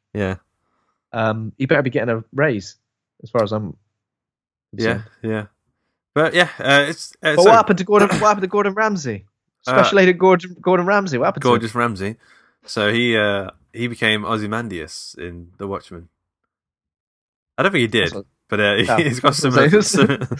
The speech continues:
Speaker 1: similar face.
Speaker 2: Similar face.
Speaker 1: Yeah.
Speaker 2: There we go.
Speaker 1: Okay, man.
Speaker 2: There we
Speaker 1: Uh,
Speaker 2: go.
Speaker 1: some trivia for you. You ready?
Speaker 2: I s-, I, I am ready.
Speaker 1: Number one, Tarsum Singh claims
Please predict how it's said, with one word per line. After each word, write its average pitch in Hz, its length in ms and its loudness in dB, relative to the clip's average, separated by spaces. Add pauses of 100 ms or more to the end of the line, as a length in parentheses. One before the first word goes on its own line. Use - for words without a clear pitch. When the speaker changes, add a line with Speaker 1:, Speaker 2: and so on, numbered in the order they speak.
(240)
Speaker 1:
similar 120 340 -4
face. 101 460 -8 (540)
Speaker 2:
Similar 151 280 0
face. 127 460 0 (440)
Speaker 1:
Yeah. 95 180 -8
Speaker 2:
There 110 100 -4
we 110 100 -2
go. 98 280 -2 (440)
Speaker 1:
Okay, 143 180 2
man. 127 140 2
Speaker 2:
There 135 120 2
we 120 60 0
Speaker 1:
Uh, 117 80 0
Speaker 2:
go. 120 40 0
Speaker 1:
some 131 300 -4
trivia 110 680 -4
for 101 260 -6
you. 120 200 -6 (1040)
You 113 120 0
ready? 127 200 4 (420)
Speaker 2:
I 117 60 -6
s-, 135 160 -12 (160)
I, 135 80 -2
I 131 280 0
am 139 160 0
ready. 107 300 0 (140)
Speaker 1:
Number 120 200 -2
one, 131 260 0 (760)
Tarsum 160 300 0
Singh 117 220 -8
claims 107 580 -2